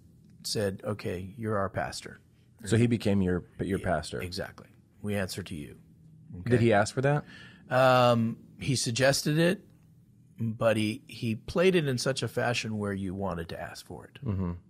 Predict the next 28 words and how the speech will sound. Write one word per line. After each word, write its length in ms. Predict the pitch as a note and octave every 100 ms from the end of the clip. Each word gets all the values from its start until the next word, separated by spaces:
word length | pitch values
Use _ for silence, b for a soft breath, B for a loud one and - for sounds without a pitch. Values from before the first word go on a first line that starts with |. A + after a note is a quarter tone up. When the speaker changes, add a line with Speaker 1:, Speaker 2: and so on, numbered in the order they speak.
| _ _ -
Speaker 2:
Like 160 | - G2+
Speaker 1:
know? 80 | A2+
Speaker 2:
what? 200 | F2+ - B B B B B B F#2+
Speaker 1:
Um, 480 | F#2+ F#2 F2+ F#2+ -
well, 240 | A2 G#2+ A#2
if, 100 | G#2 _ -
you 100 | G#2+
know, 160 | F#2
we 180 | F#2+ G2+
keep 360 | G2+ C3+ - -
continue 340 | A2+ C3+ B2
to 80 | A2+
working 320 | A#2 A#2+ A2+
together. 320 | G#2+ A#2 A2
We'll 100 | G2+
keep 220 | - A#2
you 80 | A2+
on 80 | A2
the 80 | A2
right 240 | A2 G#2
path. 520 | - A#2 A#2 A2+ A2 - B B B -
You 120 | G#2
can 120 | A2+
see 240 | - B2 A#2
what 140 | A2+
happens, 680 | A2 A2+ B2 A2+ A2+ A2+ -
you 180 | B2+ A#2
know, 420 | G#2+ G#2 G#2+